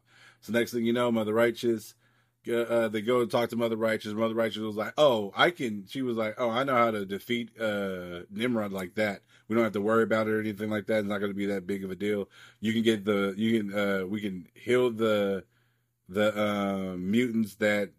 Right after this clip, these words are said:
been monst-, that turned, that was turned into monsters, and we can go on from there." And he was like, "So what do you," he's like, "I know there's gonna be a catch. What do you want from me?" And she was like, "Just a simple thank you." And then he was like, "Oh shit, okay, cool." And, uh, next thing you know, they move on.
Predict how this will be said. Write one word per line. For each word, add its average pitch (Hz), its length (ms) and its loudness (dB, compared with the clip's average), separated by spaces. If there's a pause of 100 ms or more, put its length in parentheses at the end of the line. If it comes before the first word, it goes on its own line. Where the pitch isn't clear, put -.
been 107 200 -2
monst-, 107 360 0
that 101 260 0
turned, 110 320 0
that 107 160 0
was 101 120 -4
turned 123 240 2
into 131 140 -2
monsters, 110 600 0 (240)
and 107 100 0
we 123 100 4
can 113 80 -2
go 110 160 4
on 107 160 0
from 95 240 -4
there." 107 300 -2 (240)
And 107 320 0
he 123 140 4
was 123 240 2
like, 113 240 0
"So 123 180 0
what 147 160 2
do 143 60 -2
you," 131 100 2
he's 135 80 2
like, 123 140 0
"I 127 80 2
know 147 200 6
there's 139 160 0
gonna 127 200 0
be 120 100 2
a 117 40 0
catch. 117 360 -2
What 113 140 0
do 117 60 -2
you 113 100 -2
want 110 260 -4
from 90 160 -10
me?" 87 180 -12 (280)
And 101 80 -8
she 202 100 0
was 190 100 6
like, 135 140 4
"Just 180 160 0
a 143 60 0
simple 131 480 0
thank 123 300 -2
you." 90 180 -10 (280)
And 117 140 2
then 127 160 4
he 131 140 2
was 127 200 4
like, 113 300 0
"Oh 139 200 -2
shit, 107 280 -4
okay, 127 280 -4
cool." 117 360 -6 (420)
And, 117 460 2
uh, 110 420 2
next 117 240 0
thing 127 100 -4
you 123 80 -4
know, 120 200 0
they 110 140 -2
move 117 280 0
on. 110 360 -2